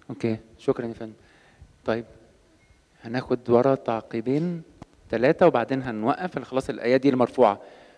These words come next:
وبعد كده هناخد بقى جولة تعليقات ونشوف إذا كان عندنا وقت بعد كده.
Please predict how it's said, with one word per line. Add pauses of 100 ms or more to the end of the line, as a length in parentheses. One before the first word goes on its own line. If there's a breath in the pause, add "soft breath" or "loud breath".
(160 soft breath)
وبعد
كده
هناخد
بقى
جولة
تعليقات
ونشوف
إذا
كان
عندنا
وقت
بعد
كده.